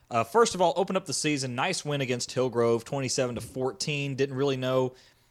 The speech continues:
I, I think the key for people to understand about when we start out a season, you get that first game, and we kinda look there and go, "Okay, who knows what that actually means?" Because you don't know, you know, if Hillgrove had gone nine and one,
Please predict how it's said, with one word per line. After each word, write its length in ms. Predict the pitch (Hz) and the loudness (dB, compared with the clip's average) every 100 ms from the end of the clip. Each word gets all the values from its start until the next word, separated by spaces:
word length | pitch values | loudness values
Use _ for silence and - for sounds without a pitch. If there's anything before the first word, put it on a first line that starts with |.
| - | -2
I, 100 | 180 175 | 0 2
I 60 | 180 | 2
think 200 | 277 277 | 2 0
the 80 | |
key 240 | 160 156 135 | -6 -2 -2
for 160 | - | -2
people 360 | 107 123 117 110 | -4 -4 -4 -2
to 60 | 104 | -2
understand 520 | 101 95 - 101 95 | -2 -6 -4 -2 -2
about 360 | 87 87 85 98 | -2 -4 -4 -8
when 160 | 95 | -6
we 180 | 101 117 | -4 -4
start 300 | - 110 101 | -4 -2 0
out 120 | 98 | 0
a 40 | 90 | -2
season, 560 | - 110 95 87 85 - - _ _ _ _ _ _ _ - | -2 -2 -4 -8 -12 -16 -20 _ _ _ _ _ _ _ -6
you 100 | 151 | -2
get 220 | 254 - | 0 2
that 240 | 208 - | 2 2
first 260 | - 143 - | 0 0 0
game, 380 | 120 117 92 90 _ _ _ _ _ _ | -2 -2 -2 -10 _ _ _ _ _ _
and 320 | 147 131 123 110 | 0 0 0 -6
we 140 | 123 156 | -4 -2
kinda 220 | 196 165 | 0 4
look 180 | 160 - | 2 4
there 160 | 151 | 2
and 100 | 127 | 4
go, 200 | 120 113 - | 4 2 2
"Okay, 340 | 208 151 160 - _ _ _ _ _ _ _ | 0 2 0 -4 _ _ _ _ _ _ _
who 120 | - 196 | -2 2
knows 220 | 190 156 | 2 2
what 140 | 143 | 4
that 140 | 143 135 | 6 6
actually 340 | 127 - 127 | 4 0 -4
means?" 360 | 120 82 - - _ _ _ - | -4 -8 -12 -16 _ _ _ -2
Because 460 | 156 156 139 127 | 0 4 4 4
you 80 | 143 | 0
don't 160 | 135 131 | 2 4
know, 200 | 131 131 | 4 4
you 240 | 147 147 | 4 0
know, 200 | 120 107 | -2 -4
if 260 | 117 120 - | -2 -4 -4
Hillgrove 380 | - 180 160 147 | -2 0 4 4
had 80 | 127 | 6
gone 220 | 131 127 | 4 4
nine 220 | 123 123 | 4 2
and 140 | 127 135 | 0 0
one, 380 | 226 208 160 | 4 4 4